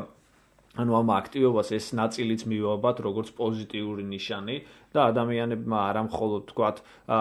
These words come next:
ვთქვათ, თავისთვის საინტერესო თანამედროვე ავტორთან, ა, თავისთვის საყვარელ ავტორის, ვთქვათ, მ, ა,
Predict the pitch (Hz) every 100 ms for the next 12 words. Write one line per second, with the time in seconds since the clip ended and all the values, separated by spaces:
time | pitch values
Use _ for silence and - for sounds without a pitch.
0 | 101 104 - 107 - 107 104 101 - 104
1 | - 110 113 113 110 104 107 110 110 104
2 | 101 113 107 104 101 101 104 - 104 92
3 | 95 - 110 113 107 104 98 98 - 107
4 | - 110 101 107 107 107 101 98 - -
5 | 107 104 110 107 104 - 107 - 113 101
6 | - 107 101 98 98